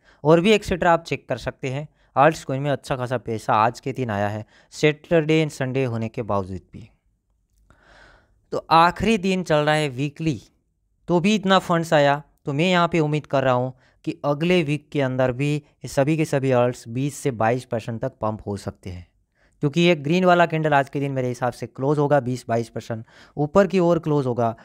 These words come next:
तो नेक्स्ट वीक भी ग्रीन जाने के चांसेस है। पिक्सल वगैरह आगे के वीक के अंदर भी हमें ग्रीन देखने को मिलेगा। काफ़ी टाइम इंतज़ार किया कि भाई फंडामेंटल्स कॉइन कब चलेंगे,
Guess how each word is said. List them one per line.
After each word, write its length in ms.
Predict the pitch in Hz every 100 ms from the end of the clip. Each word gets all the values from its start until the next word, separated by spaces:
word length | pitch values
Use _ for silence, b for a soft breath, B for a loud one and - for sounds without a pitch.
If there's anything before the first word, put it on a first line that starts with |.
| b -
तो 60 |
नेक्स्ट 360 | 135 147 160 -
वीक 280 | 117 135 113
भी 220 | 123 139
ग्रीन 400 | 123 120 143 139
जाने 280 | 113 107 110
के 120 | 131
चांसेस 560 | - 101 98 - 101 -
है। 100 | - _ _ _ _ _ _ _ 135
पिक्सल 320 | 135 175 151
वगैरह 400 | 135 127 120 120 b b b
आगे 300 | 135 151 196
के 140 | 202
वीक 260 | 139 143 -
के 100 | 127
अंदर 280 | 113 110 107
भी 260 | 120 113 b b -
हमें 200 | 143 120
ग्रीन 220 | 139 131
देखने 260 | 110 107 104
को 80 |
मिलेगा। 380 | 101 92 - - _ _ _ _ -
काफ़ी 220 | 165 226
टाइम 200 | 214 208
इंतज़ार 360 | 185 175 185 175
किया 260 | 170 165
कि 120 | 151
भाई 120 | 156 151
फंडामेंटल्स 600 | 147 147 147 139 143 -
कॉइन 240 | 131 135
कब 200 | 123 117
चलेंगे, 400 | - 101 95